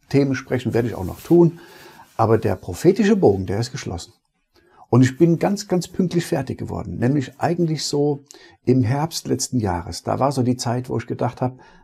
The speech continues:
eigentlich ist alles rund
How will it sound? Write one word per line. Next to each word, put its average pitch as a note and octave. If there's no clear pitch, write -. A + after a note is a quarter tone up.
eigentlich D#3+
ist -
alles B2
rund G#2